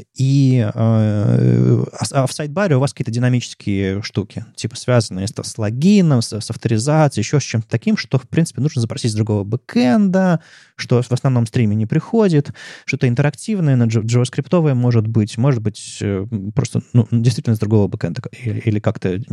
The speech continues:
через какую-то специальную авторизацию проходит. А, и там у вас написано, угловая скобка, вопросик, старт, name равно, не знаю, логин.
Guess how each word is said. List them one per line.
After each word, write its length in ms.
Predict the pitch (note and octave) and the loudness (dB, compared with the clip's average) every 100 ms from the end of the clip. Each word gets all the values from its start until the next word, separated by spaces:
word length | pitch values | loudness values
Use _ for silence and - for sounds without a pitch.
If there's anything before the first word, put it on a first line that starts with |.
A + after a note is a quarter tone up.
| A#2 | -6
через 200 | B2+ A#2+ | -4 -4
какую-то 200 | - A#2+ | -4 -8
специальную 320 | - C3 A2+ | -4 -4 -4
авторизацию 480 | G2+ A#2+ G#2 - G2+ | -4 -4 -4 -6 -8
проходит. 500 | - - A2 - - _ _ - | -8 -8 -10 -12 -20 _ _ 2
А, 520 | G#2+ A2 A2 A2+ G#2+ - | 4 6 6 6 2 -2
и 100 | - | -4
там 240 | G#3+ A#3+ | 0 2
у 40 | |
вас 240 | D3+ A#2+ - _ | 2 2 -2 _
написано, 540 | C3+ C#3 A2+ - G2 A2+ _ _ _ _ | -2 0 0 -2 -8 -10 _ _ _ _
угловая 320 | A#2+ C#3+ C#3 | 0 4 4
скобка, 360 | B2+ B3+ - F#3 | 2 -2 -2 0
вопросик, 560 | C#3+ C#3+ G3 - - - - | 2 2 0 -2 -8 -16 -20
старт, 560 | - - B2+ - - - _ _ - | -6 2 2 0 -8 -20 _ _ -4
name 480 | B2+ B2 E3+ F#3 D3+ | 0 2 2 2 2
равно, 760 | A#2 G#2+ A2+ C3 C#3+ C3 A2 - _ _ _ _ _ | 2 2 0 2 2 2 0 -6 _ _ _ _ _
не 120 | A#2+ | 0
знаю, 340 | G#2+ G2+ F2 - _ _ - | 2 0 -4 -8 _ _ 0
логин. 440 | A#2 A2+ F2+ G2+ | 2 2 0 -12